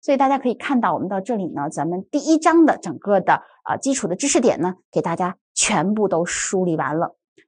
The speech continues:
我再最后总结一下，我们的第一章是我们整个的开篇的第一章，它交代的都是一些基本的观点、原理和方法，让你了解什么是工商企业，什么是工商企业的管理。所以它知识点是比较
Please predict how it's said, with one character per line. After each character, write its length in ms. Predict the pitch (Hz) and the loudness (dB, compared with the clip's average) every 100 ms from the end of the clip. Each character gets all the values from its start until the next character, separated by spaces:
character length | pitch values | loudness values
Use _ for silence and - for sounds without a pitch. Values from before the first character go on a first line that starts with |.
| - | -2
我 120 | 202 | 0
再 200 | 202 202 | 2 0
最 120 | 202 | 0
后 120 | 202 | -2
总 180 | 190 160 | -4 -6
结 80 | - | -6
一 120 | 143 | -6
下， 220 | 165 - - _ _ | -4 -8 -10 _ _
我 40 | 180 | 2
们 80 | |
的 60 | 240 | 4
第 160 | 349 359 | 6 6
一 60 | |
章 180 | 349 359 | 6 4
是 140 | 320 | 6
我 120 | 240 156 | 4 4
们 200 | 165 208 | 0 -2
整 260 | 196 117 | -6 -8
个 240 | - 269 233 | 2 4 4
的 140 | 131 | 0
开 240 | - 311 | 0 2
篇 240 | 320 339 339 | 4 6 6
的 120 | - - | 4 0
第 100 | - | 2
一 280 | 285 - 294 | 2 4 2
章， 260 | 294 302 302 302 _ | 4 4 2 -2 _
它 120 | - 277 | -4 0
交 240 | 302 277 | 4 4
代 160 | 269 214 | 4 0
的 80 | |
都 120 | 180 202 | 0 -2
是 120 | 214 | -2
一 20 | |
些 140 | 208 | -2
基 200 | 240 277 | -2 -2
本 200 | 277 165 | -2 -2
的 100 | 120 | -2
观 240 | 160 240 247 | 0 4 4
点、 200 | 208 - _ | 2 -4 _
原 300 | - 185 180 | 0 4 4
理 200 | 208 160 - | 4 -4 -8
和 80 | 165 | -4
方 220 | 220 240 | -2 0
法， 240 | 294 - _ _ | -2 -4 _ _
让 120 | 262 | 4
你 100 | 240 | 6
了 180 | 226 214 | 8 6
解 80 | 240 | 2
什 120 | 190 | -2
么 60 | 165 | -4
是 100 | 180 | -4
工 200 | 190 202 | -4 -4
商 180 | 208 202 | -4 -4
企 220 | - - | -6 -6
业， 200 | 180 226 - | -2 -2 -4
什 160 | - - | -10 -6
么 60 | 269 | -4
是 120 | - | -4
工 160 | 190 | -6
商 200 | 180 185 | -4 -4
企 180 | 180 - | -6 -4
业 80 | 147 | -4
的 160 | 151 - _ | -4 -6 _
管 220 | - 160 220 | 0 0 2
理。 220 | 185 - - | -2 -8 -4
所 120 | - | 2
以 40 | |
它 100 | 285 | 4
知 120 | 320 330 | 4 2
识 120 | 311 | 0
点 160 | 202 | 0
是 140 | 175 196 | 0 -4
比 160 | 202 | -2
较 240 | 220 202 | 0 -2